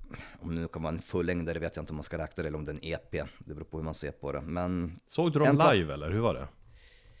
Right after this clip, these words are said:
Speaker 1: Ja, jag såg ju dem live med... Eh, Skitsystem och Wolf Brigade, men då har vi pratat om.
Speaker 2: Jo. Men
Speaker 1: De
Speaker 2: vad
Speaker 1: var ju
Speaker 2: fan, det
Speaker 1: bäst.
Speaker 2: var det sommar, jag har glömt allt.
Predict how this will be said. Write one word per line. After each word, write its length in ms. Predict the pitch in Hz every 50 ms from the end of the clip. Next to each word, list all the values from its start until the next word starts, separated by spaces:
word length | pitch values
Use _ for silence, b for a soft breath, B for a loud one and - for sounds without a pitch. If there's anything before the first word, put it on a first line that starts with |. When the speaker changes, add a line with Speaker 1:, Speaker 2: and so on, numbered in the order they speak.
| b b b b
Speaker 1:
Ja, 360 | - 101 120 131 156 175 190
jag 80 | 202 190
såg 140 | - 190 165
ju 160 | 151 135 127
dem 180 | 120 113 113 101
live 400 | 95 95 90 85 82 80 82 76 76
med... 540 | 87 87 85 87 85 78 76 80 76 67 78
Eh, 840 | 78 76 73 71 71 67 67 65 64 64 62 60 57 52 52 55 53 50 58 55 50 - - - _ _ _ -
Skitsystem 600 | - - 117 110 - 104 - - 101 98 85 82
och 100 | 82 78
Wolf 160 | 90 127 127 127 -
Brigade, 240 | - 80 71 64 67
men 80 | 82 98
då 80 | 123
har 40 | 131
vi 80 | 107 90
pratat 280 | - 73 - - 78
om. 160 | 71 - - b b b b b - - - - - - -
Speaker 2:
Jo. 180 | 107 98 107 107 - - - _ _ - - _ _ -
Men 80 | - 107
Speaker 1:
De 0 |
Speaker 2:
vad 80 | 117 117
Speaker 1:
var 60 | 117
ju 40 | 113
Speaker 2:
fan, 100 | 131 117
det 20 | 117
Speaker 1:
bäst. 60 | 117
Speaker 2:
var 80 | 123 127
det 60 | 127
sommar, 420 | - - 143 123 117 123 135 117 104
jag 80 | 113
har 40 | 113
glömt 340 | 101 107 104 98 - - -
allt. 440 | 101 92 82 - - - - -